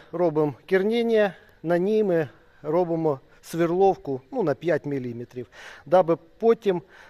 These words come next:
накласти на неї підготовлену шайбу, відцентрувати, так, в довільному плюс-мінус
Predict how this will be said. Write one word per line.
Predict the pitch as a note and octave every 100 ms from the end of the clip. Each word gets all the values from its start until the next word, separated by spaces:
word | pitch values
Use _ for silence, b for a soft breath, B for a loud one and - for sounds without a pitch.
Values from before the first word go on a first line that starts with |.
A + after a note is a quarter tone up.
| B
накласти | F3+ F#3+ F3+ D#3 E3
на | D#3+ E3
неї | E3 C#3+ C#3 B2 -
підготовлену | E3+ D3+ F3 E3 D3+ D#3 D#3+
шайбу, | - A3+ A3 G#3+ G#3 b b b b - - - b b b b b b b -
відцентрувати, | E3 F#3 F3+ E3 F3 F3+ A3+ A3+ G#3+ G3+ - _ - _ _ _ _ - - _ -
так, | G3 D#3
в | C3+
довільному | D#3 G3+ F#3+ F3 E3 D#3
плюс-мінус | F3+ F#3+ - F3+ E3+ D#3 -